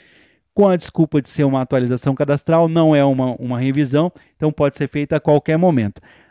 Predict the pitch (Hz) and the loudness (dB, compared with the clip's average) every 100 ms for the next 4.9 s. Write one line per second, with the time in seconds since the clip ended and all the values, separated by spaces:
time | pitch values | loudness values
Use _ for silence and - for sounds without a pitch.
0 | - 123 156 143 135 185 - - _ _ | -4 0 2 0 -2 -4 -6 -20 _ _
1 | _ _ _ 131 147 160 - 147 139 160 | _ _ _ 0 0 0 -2 -4 0 2
2 | 180 180 151 151 143 - 143 147 135 135 | 2 0 0 0 -2 -2 -2 0 -2 -2
3 | 131 117 120 143 170 151 131 131 123 123 | -2 -4 -4 -2 -2 0 0 2 0 -2
4 | 127 123 120 131 127 139 156 - | -2 0 0 -2 0 0 0 -2